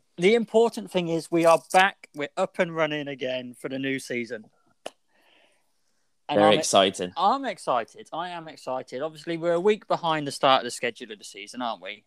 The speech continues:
Speaker 1: Um, but these things happen. I was on holiday. But
Speaker 2: Yeah, so up
Speaker 1: I
Speaker 2: for some.
Speaker 1: It was. I snuck away. But I'm excited. We've got the prospect of football back, with fans back in the grounds,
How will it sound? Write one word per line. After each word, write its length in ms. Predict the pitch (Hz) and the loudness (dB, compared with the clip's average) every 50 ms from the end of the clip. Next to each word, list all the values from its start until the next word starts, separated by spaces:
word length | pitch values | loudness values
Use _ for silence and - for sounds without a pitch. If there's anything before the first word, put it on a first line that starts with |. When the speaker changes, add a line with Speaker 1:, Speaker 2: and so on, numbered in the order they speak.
| _ _ _ | _ _ _
Speaker 1:
Um, 380 | - 107 110 107 107 104 107 104 _ _ _ _ _ _ _ _ | -12 -10 -10 -10 -10 -12 -16 -18 _ _ _ _ _ _ _ _
but 120 | - 107 | -4 0
these 200 | 139 139 127 - | 0 0 0 0
things 160 | - 127 113 | -2 -6 -2
happen. 300 | - 117 113 - 160 135 | -2 -2 -2 0 0 0
I 40 | 120 | 0
was 120 | 120 117 | 2 2
on 100 | 123 120 | 2 2
holiday. 460 | 117 123 120 117 113 127 131 147 151 - _ _ _ _ _ _ _ _ _ _ _ _ _ _ _ _ - | 2 2 2 2 2 2 2 0 0 -4 _ _ _ _ _ _ _ _ _ _ _ _ _ _ _ _ 0
But 200 | 135 139 139 90 | 2 2 2 0
Speaker 2:
Yeah, 380 | 87 87 90 92 90 87 90 | -2 -6 -8 -8 -8 -10 -10
so 180 | 95 - - 95 | -10 -4 0 4
up 120 | 104 143 175 | 4 4 4
Speaker 1:
I 20 | 190 | 2
Speaker 2:
for 40 | |
some. 320 | - - - 107 98 101 107 _ _ _ - | 0 0 0 0 0 0 -4 _ _ _ -12
Speaker 1:
It 140 | 185 185 180 | -10 -10 -6
was. 380 | 170 156 156 156 151 131 - - | -4 -4 -4 -4 -4 -8 -14 -18
I 120 | 147 139 | -18 -18
snuck 320 | 135 - - 156 139 - - | -16 -14 -12 -12 -10 -8 -6
away. 320 | 127 120 120 117 120 123 _ _ _ _ _ _ _ _ _ _ | -2 -2 -2 -2 -2 -6 _ _ _ _ _ _ _ _ _ _
But 160 | - 139 127 - - | -14 -14 -12 -10 -4
I'm 300 | - 165 165 165 165 165 | -2 0 0 0 0 -2
excited. 880 | 160 - - - - - - 156 147 156 147 143 - - 165 110 101 - - - _ _ _ _ _ _ _ _ _ _ | -4 -4 -8 -10 -10 2 4 6 6 6 4 2 -2 -8 -10 -10 -10 -12 -18 -20 _ _ _ _ _ _ _ _ _ _
We've 220 | - - 151 151 131 | -6 -4 -2 -2 0
got 180 | - 165 - | 0 -2 0
the 80 | - 160 | 0 -2
prospect 720 | - _ - - 170 156 - - _ 170 165 - - _ - | -4 _ 0 0 0 0 -2 -2 _ 0 0 0 -2 _ -10
of 120 | 135 131 | -10 -10
football 540 | - - 185 180 - _ - 180 175 175 165 | -8 -6 -6 -6 -6 _ -4 -2 -2 -2 -2
back, 260 | 143 - 151 147 143 - - | -2 -2 -2 -2 -4 -6 -10
with 140 | 139 123 - | -10 -10 -10
fans 440 | - - 175 170 170 170 165 131 | -2 0 0 0 0 -2 -6 0
back 260 | - 160 147 - - - | 2 2 2 2 0 -4
in 140 | 151 143 | -4 -2
the 100 | 139 135 | -2 -4
grounds, 600 | 120 135 135 127 120 123 120 120 123 127 - - | -2 0 0 0 2 0 -2 -4 -6 -8 -12 -14